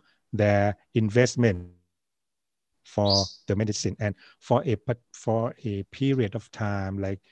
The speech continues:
fifteen years, twenty years, uh, the company is entitled to a monopoly, a virtual monopoly on, on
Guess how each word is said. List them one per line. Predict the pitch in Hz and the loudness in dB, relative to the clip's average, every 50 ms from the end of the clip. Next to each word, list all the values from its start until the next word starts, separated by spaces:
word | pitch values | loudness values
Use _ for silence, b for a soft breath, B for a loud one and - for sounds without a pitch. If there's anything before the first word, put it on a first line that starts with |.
| _ _ | _ _
fifteen | - - 127 120 117 - - 127 110 107 107 | -8 -6 -6 -6 -6 -6 -4 -2 -2 -2 -2
years, | 98 104 104 101 101 101 101 101 95 - - - | -2 -2 -2 0 0 0 -2 -2 -4 -8 -10 -8
twenty | - 110 113 110 113 | -4 -4 -2 -2 -4
years, | 113 104 101 101 101 95 92 95 98 - - b b b b b b b b b b b b b b b b b b _ _ _ - - | -4 -4 -4 -4 -4 -4 -4 -4 -6 -8 -12 b b b b b b b b b b b b b b b b b b _ _ _ -10 -4
uh, | - 123 117 113 113 113 110 107 110 110 110 | 0 2 2 2 2 2 2 2 2 0 0
the | 101 113 104 | 0 0 0
company | - - - 143 143 156 151 135 135 143 | 0 0 0 2 2 2 2 2 0 0
is | 120 - - | -2 -2 -2
entitled | - 120 117 117 - 123 117 127 120 - - 127 110 98 90 - _ _ _ _ _ _ _ _ _ _ _ _ _ _ _ _ _ _ | -2 -2 -2 -2 0 2 2 2 2 0 0 0 0 0 -2 -6 _ _ _ _ _ _ _ _ _ _ _ _ _ _ _ _ _ _
to | - 123 117 127 | -2 0 2 2
a | 151 127 107 104 101 98 98 | 2 2 2 2 2 0 0
monopoly, | 101 107 110 117 120 127 127 - - 127 117 117 104 101 135 | -2 -2 0 0 0 -2 -2 0 0 2 2 2 2 0 -2
a | 110 98 | -4 -4
virtual | 92 117 120 123 - - 123 | 0 0 0 0 0 -2 -2
monopoly | 110 107 107 107 107 113 117 - - 131 120 113 104 - | -2 0 0 2 2 2 2 2 0 0 0 0 -2 -2
on, | - 107 104 101 98 92 b b b b b b b b b _ _ | -4 -4 -4 -4 -4 -6 b b b b b b b b b _ _
on | - 117 113 110 110 107 110 | -4 -2 -2 -2 -2 -2 -4